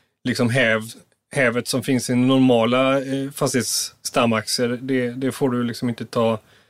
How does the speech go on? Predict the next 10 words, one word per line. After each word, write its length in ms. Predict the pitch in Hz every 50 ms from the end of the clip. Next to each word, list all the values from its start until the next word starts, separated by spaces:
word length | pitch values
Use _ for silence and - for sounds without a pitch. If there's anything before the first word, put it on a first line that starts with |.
| _ _ _ _ _
ta 160 | - - 123 113
någon 220 | 113 113 110 110
del 320 | 117 117 110 110 110 110
av. 100 | 120 127
Så 120 | 123 - 143
det, 420 | 135 143 139 139 139 139 131 117 104 _ _ _ - - - - - _ _ _ -
ja, 260 | 123 127 135 151 151 - _ _ _ _ _ _ _ _ _ -
jag, 100 | 151 143 - 151 147 139
jag, 120 | 143 143 -
jag, 400 | - 156 156 156 151 151 147 151